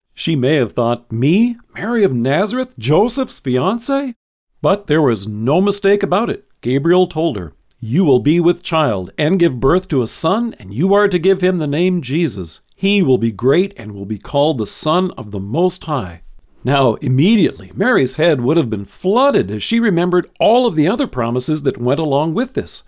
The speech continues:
She would have recalled the promise in Micah that he would be born in Bethlehem. She would have remembered how Isaiah described the miracles that would take place with his ministry.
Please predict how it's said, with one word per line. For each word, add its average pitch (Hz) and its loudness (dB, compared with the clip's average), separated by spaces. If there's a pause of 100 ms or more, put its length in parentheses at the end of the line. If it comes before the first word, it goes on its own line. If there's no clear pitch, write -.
(320)
She - -2
would 269 0
have 233 0
recalled 156 2
the 151 -2
promise 143 -2
in 117 0
Micah 156 -2
that 120 -4
he 135 0
would 135 2
be 139 4
born 127 2
in 165 -2
Bethlehem. 131 -6 (160)
She - -2
would 147 4
have 135 2
remembered 139 4
how 127 0
Isaiah 139 2
described 139 -4
the 151 -4
miracles 180 -2
that 151 -2
would 135 -6
take 170 -2
place 185 -2
with - -12
his 185 0
ministry. 151 -4